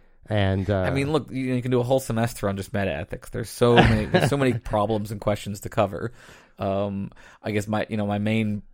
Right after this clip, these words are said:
Speaker 2: broad takeaway is any question that I've approached so far, I think the moral realist can at least provide as good an answer as anyone else, if not a better answer.
Speaker 1: Well, and I, I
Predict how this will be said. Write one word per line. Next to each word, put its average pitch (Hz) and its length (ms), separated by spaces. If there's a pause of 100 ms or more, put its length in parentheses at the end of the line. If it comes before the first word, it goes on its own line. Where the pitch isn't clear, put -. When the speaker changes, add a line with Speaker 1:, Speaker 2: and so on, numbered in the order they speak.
Speaker 2:
broad 104 220
takeaway 104 440
is 101 240
any 113 240
question 104 480
that 98 100
I've 98 260
approached 101 760
so 98 220
far, 92 520
I 95 140
think - 340 (540)
the 110 80
moral 98 320
realist 98 400
can - 120
at 98 100
least 104 240
provide 95 720 (460)
as 101 400
good 101 220
an 95 140
answer 95 440
as 92 160
anyone 95 360
else, 95 280
if - 160
not 92 200
a 98 40
better 90 360
answer. - 440 (460)
Speaker 1:
Well, 220 140
and 214 100
I, 208 200
I 180 320